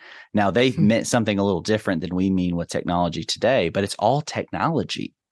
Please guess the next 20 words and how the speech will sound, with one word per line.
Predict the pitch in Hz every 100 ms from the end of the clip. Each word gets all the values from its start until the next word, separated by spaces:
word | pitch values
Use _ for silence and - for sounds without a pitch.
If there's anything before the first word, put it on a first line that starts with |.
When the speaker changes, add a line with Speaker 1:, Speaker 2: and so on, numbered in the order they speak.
| _ _ - _ -
Speaker 1:
It's | 104 -
all | 101 107 123 131 110
the |
ways | 98 104 107 104
that | 80
God | 104 110 110
has | 95
gifted | - 107 107 104 92
us | 90 -
and | 92
created | - 95 92 107 107
us | 87 85 -
to | -
be | 87 95
able | 92
to | 90 104
create | - 95 98 120
certain | - 87 90
things, | 90 87
to | 80